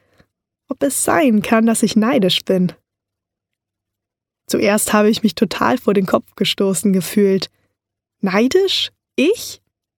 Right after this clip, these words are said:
Null. Ich finde es nur einfach schwach von ihr." Erst abends habe ich gemerkt,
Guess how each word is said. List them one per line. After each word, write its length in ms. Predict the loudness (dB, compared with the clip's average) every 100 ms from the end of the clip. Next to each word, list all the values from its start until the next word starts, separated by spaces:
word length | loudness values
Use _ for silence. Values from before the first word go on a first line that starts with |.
| _
Null. 480 | 0 2 4 2 -4 _ _ _ _ _ -10
Ich 140 | -2
finde 220 | 2 2
es 140 | 2 0
nur 160 | 0
einfach 340 | 0 0 0 -2
schwach 380 | -2 -2 -4 -4
von 200 | -4 -2
ihr." 300 | -2 -2 -6 _ _ _ _ _ _ _ _ _ _ _ _ _ _ _ _
Erst 340 | -4 -2 -2 -2
abends 520 | 0 2 2 0 0
habe 220 | 0 2
ich 160 | 0 -2
gemerkt, 680 | -2 0 2 0 -4 -20